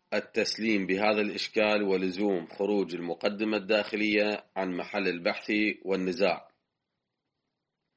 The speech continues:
حيث كان أصل هذا الإشكال أن المح-، محل البحث في المقام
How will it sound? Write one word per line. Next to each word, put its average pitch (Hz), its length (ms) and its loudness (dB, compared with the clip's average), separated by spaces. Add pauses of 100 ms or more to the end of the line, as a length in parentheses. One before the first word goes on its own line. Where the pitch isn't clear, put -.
(1080)
حيث 104 280 2
كان 113 500 4 (240)
أصل 110 320 -2
هذا 98 220 2
الإشكال 113 720 2 (600)
أن 101 260 0
المح-، 98 720 -2
محل 101 520 -2
البحث 98 460 0
في - 60 -12
المقام 120 680 -2